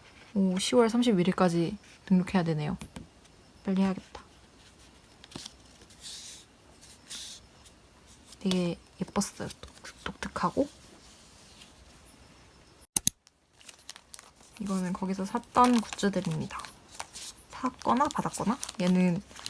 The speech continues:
받았고 노트북에 붙이면 좋을 것 같아요. 그리고 이 엽서, 어, 구겨졌어.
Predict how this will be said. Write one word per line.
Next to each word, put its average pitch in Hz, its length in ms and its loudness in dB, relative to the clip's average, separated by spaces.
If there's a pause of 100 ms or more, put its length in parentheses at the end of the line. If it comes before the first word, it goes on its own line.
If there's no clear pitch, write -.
(520)
받았고 - 480 0 (720)
노트북에 196 420 0
붙이면 175 380 0
좋을 175 160 -2
것 - 160 -8
같아요. - 220 -14 (2000)
그리고 190 240 -2
이 175 40 0
엽서, - 260 0
어, 214 160 4
구겨졌어. 262 580 2